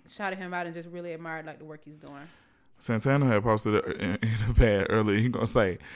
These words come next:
Speaker 2: "Yeah, this is the new tea bag 'cause all the tea girls wearing this bag."
Speaker 1: Which one?
Speaker 2: The, um, Brandon Blackwood bag. <laughs>
Speaker 1: Oh my God. I, yeah, I, I actually really like the bags. They're, they're nice bags. Don't get me wrong.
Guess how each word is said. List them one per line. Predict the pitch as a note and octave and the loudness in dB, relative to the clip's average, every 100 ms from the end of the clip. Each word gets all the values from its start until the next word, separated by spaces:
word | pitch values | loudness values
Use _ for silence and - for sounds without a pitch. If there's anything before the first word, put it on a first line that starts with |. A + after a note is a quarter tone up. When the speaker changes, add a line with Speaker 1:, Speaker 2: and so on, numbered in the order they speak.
| - - - | -18 -18 -14
Speaker 2:
"Yeah, | A2 B2 A#2+ A2+ B2 A#2+ | -2 4 6 4 0 0
this | C3+ | -2
is | - | 0
the | A#2 | 0
new | A#2+ | 0
tea | A#2 - D#3 | 0 -2 0
bag | A2+ A#2+ A#2+ | 6 8 6
'cause | - A2+ - | 4 0 6
all | B2 B2+ | 8 8
the | F#2 | 6
tea | - F#3+ | 4 2
girls | A#2+ A#2 G#2+ G#2 | 6 6 6 4
wearing | A2 G#2 G#2 | 0 2 2
this | A#2+ | 0
bag." | G#2+ F2+ E2+ F2 - - | -2 -2 -2 -6 -10 -10
Speaker 1:
Which | A3 B3+ | -8 -8
one? | B3+ B3 F#3 E3 F3+ - _ - | -8 -8 -10 -12 -18 -20 _ -10
Speaker 2:
The, | - F#2 | -4 -2
um, | - F2 E2+ E2+ E2+ F2 - | -2 -2 -2 -4 -6 -8 -14
Brandon | - F#2+ F2 E2+ | -8 -4 -2 -2
Blackwood | E2 - E2 E2+ | -4 -4 -6 -6
bag. | F#2 G#2 - | -6 -6 -8
<laughs> | - _ _ | -16 _ _
Speaker 1:
Oh | G3 | -12
my | F#3 D#3+ | -10 -12
God. | D#3 D#3 D#3+ D#3 D#3 G3+ | -14 -14 -12 -12 -10 -10
I, | A3+ - - - | -10 -12 -20 -6
yeah, | B3+ B3 | -4 -2
I, | A#4 | -2
I | G#4 E4 D5 | 0 0 0
actually | - E4 | -4 -4
really | G#3 A3+ B3 | 0 -2 0
like | A#3 A3+ | -2 -4
the | |
bags. | G#3 G3+ | -6 -6
They're, | G#3 B3+ | -6 -8
they're | B3 | -6
nice | D4+ D#4 | -6 -8
bags. | C4+ D4 A3 | -10 -12 -12
Don't | A#3+ | -14
get | B3+ | -12
me | A#3+ | -12
wrong. | A#3+ A3+ | -12 -12